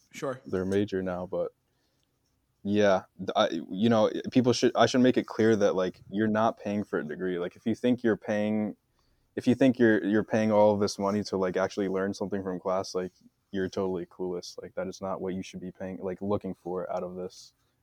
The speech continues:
Speaker 2: at all.
Speaker 1: Sure.
Speaker 2: Like, you really have to, to read it
Speaker 1: What,
Speaker 2: from
Speaker 1: what
Speaker 2: the
Speaker 1: is it that you should be looking for? Like, keep going, but let's get specific. What is it that people should be looking for?
Speaker 2: Um, I mean, when, if, what, at college, you're paying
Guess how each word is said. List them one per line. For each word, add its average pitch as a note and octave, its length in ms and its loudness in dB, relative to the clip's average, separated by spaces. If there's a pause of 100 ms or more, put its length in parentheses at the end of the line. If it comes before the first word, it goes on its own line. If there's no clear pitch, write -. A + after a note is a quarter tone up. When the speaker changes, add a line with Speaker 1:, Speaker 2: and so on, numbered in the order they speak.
Speaker 2:
at G3 100 -2
all. F#3 300 2
Speaker 1:
Sure. B2+ 100 -10
Speaker 2:
Like, F#2+ 140 -8
you G#2 80 -2
really G2+ 160 -2
have F#2+ 160 -4
to, F#2+ 220 -6 (100)
to F#2 300 -6
read G2+ 220 -4
it F#3+ 80 10
Speaker 1:
What, F#3 120 4
Speaker 2:
from E3+ 40 -2
Speaker 1:
what F3+ 220 2
Speaker 2:
the - 0 -
Speaker 1:
is F#3+ 160 0
it F#3 100 0
that D#3+ 100 2
you D#3+ 80 -4
should D#3+ 180 -6
be D3+ 100 -2
looking D3 260 -6
for? C3+ 280 -10 (320)
Like, D3+ 120 -4
keep - 160 -6
going, D3+ 280 -2
but C#3 100 -4
let's C#3+ 140 -6
get F3 160 -8
specific. C#3+ 420 -12
What C#3 140 0
is D3+ 120 -6
it C#3 100 -12
that C3+ 100 -6
people C#3 180 -10
should C3+ 160 -12
be B2+ 60 -8
looking B2+ 260 -12
for? B2+ 280 -20 (320)
Speaker 2:
Um, A2+ 380 6 (540)
I A2 120 0
mean, G#2+ 280 0
when, A#2 320 4 (320)
if, A2+ 160 0
what, A2+ 260 2 (120)
at A#2+ 200 6
college, B2+ 380 8
you're A2+ 100 6
paying A2 400 0